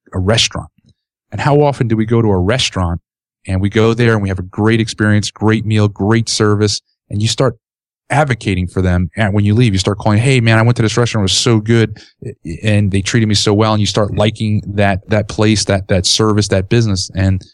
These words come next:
the more that you like that, because you've built the trust, credibility, the more they've liked you, the more they wanna go out of their way to recommend you, which is referring you to other people.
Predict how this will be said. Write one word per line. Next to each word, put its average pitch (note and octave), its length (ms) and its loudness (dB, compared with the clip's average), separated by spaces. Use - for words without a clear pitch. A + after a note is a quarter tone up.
the G2+ 260 0
more A#2 520 2
that F#2+ 160 -4
you G2+ 140 -2
like G#2+ 280 0
that, F#2 200 -4
because F#2 260 -4
you've F#2 140 -4
built G#2 160 0
the - 60 -4
trust, F#2+ 300 -2
credibility, G2 340 0
the F2+ 60 -2
more G#2 160 2
they've F#2+ 160 2
liked A#2 220 0
you, G2 60 -2
the F#2 80 0
more G#2 200 2
they G2+ 100 2
wanna G2 180 0
go G#2 180 2
out G#2 120 2
of F#2 80 -2
their F2+ 140 2
way F#2+ 380 2
to - 100 -10
recommend G2 560 0
you, F2 140 0
which F2+ 220 0
is F2+ 220 0
referring G2+ 440 2
you F#2 100 2
to F2+ 100 -2
other F2 180 0
people. - 400 -2